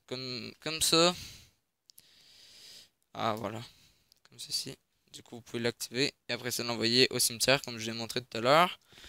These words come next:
Sinon, on a les cartes magie de, de terrain. Avec un petit symbole juste ici, en forme d'étoile. On le voit pas très bien à la caméra. Voilà.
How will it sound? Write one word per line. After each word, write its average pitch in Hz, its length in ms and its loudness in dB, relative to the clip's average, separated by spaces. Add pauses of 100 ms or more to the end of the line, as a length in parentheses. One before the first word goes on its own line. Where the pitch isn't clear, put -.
(560)
Sinon, 185 260 4
on 196 100 6
a 175 80 8
les 160 80 4
cartes 180 360 6
magie 143 460 4
de, 131 360 6
de 120 120 0
terrain. 123 380 -2 (220)
Avec 113 300 -8
un 113 100 -10
petit 151 300 -6 (600)
symbole 139 600 0 (100)
juste 135 460 -4
ici, 147 440 -4
en 139 80 -4
forme 127 260 -8
d'étoile. 135 340 0
On 127 100 -4
le 117 60 -8
voit 120 160 4 (160)
pas 147 100 -4
très 127 240 -4
bien 127 140 -2
à - 20 0
la 123 100 2
caméra. 117 480 -6 (680)
Voilà. 127 160 -10